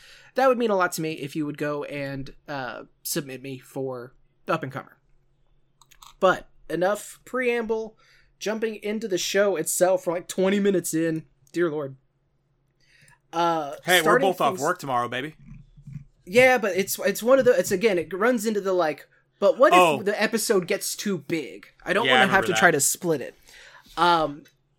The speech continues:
Speaker 1: Survivor Series is this Saturday. Um, I am, we're not gonna be able to watch it live 'cause we're gonna be, uh, at the Ashton McClure Knockout in November, but it is a good show, and I know we,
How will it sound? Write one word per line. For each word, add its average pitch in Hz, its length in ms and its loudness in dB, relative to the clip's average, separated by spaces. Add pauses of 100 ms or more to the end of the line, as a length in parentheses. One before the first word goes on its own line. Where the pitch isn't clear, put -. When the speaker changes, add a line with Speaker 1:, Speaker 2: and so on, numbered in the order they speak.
(720)
Speaker 1:
Survivor 208 760 2
Series 202 600 0
is 185 260 -2
this 190 200 4
Saturday. 175 720 2 (400)
Um, 143 480 -6
I 170 160 2
am, 180 240 0 (260)
we're 165 120 -4
not 180 160 2
gonna 190 120 -4
be 185 80 4
able 185 120 4
to 180 60 2
watch 165 220 2
it 131 80 -6
live 156 300 0
'cause 156 160 -6
we're 156 120 -6
gonna 151 160 -6
be, 139 420 -8 (120)
uh, 147 220 -8
at 139 220 -10
the 127 300 -6 (200)
Ashton 147 260 -6
McClure 143 540 -6
Knockout 143 320 -4
in - 40 -14
November, 185 560 0 (560)
but 160 320 0 (120)
it 160 140 -6
is 165 200 -2
a 151 340 -6 (280)
good 254 220 0
show, 170 400 2
and 170 140 0
I 185 40 6
know 208 140 2
we, 196 140 -2